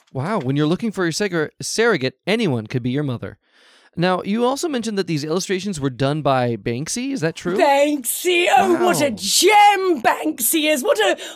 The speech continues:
Speaker 2: what a national treasure he
Speaker 1: Now,
Speaker 2: is!
Speaker 1: now, Banksy seems to be the type of artist who does things that are kind of, uh, against the rules or, or of his own accord.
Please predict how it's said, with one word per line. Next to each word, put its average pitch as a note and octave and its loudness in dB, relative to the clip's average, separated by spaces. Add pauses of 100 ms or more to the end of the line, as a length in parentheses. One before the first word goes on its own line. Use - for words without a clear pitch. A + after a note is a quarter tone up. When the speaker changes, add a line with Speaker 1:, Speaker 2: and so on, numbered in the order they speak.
Speaker 2:
what B4 -2
a F4 2
national E4+ 0
treasure C#4 2
he C#4 -4
Speaker 1:
Now, - 0
Speaker 2:
is! C#4+ -8
Speaker 1:
now, G#3+ 0
Banksy C#4 -2
seems G#3 -6
to F3+ -14
be F#3 -6
the D#3+ -4
type E3 -2
of C#3+ -2
artist D3 -2
who D3+ -4
does D#3 -4
things C#3+ -4
that C3+ 0
are C3 -2
kind D3 -6
of, B2+ -4
uh, C3+ -2
against D3 -6
the D#3 -8
rules G#3+ -4
or, D#3 0
or D3 -2
of D3+ 0
his C#3+ -2
own D#3+ -2
accord. F#3+ -2